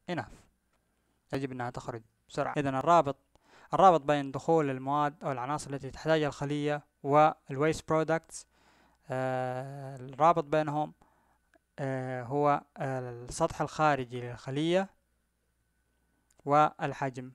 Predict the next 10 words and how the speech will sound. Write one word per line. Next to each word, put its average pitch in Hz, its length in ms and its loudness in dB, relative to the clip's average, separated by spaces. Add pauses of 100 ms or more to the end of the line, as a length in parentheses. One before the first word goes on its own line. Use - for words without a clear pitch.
(160)
الداخلي. 135 460 -6 (2000)
إذن 135 140 -4
هناك 143 320 -2
علاقة 135 480 2
بين 135 280 -2
السطح 147 340 -8
الخارجي 131 520 -2
للخلية 156 680 -2 (420)
والحجم 139 580 -2
الداخلي، 165 680 0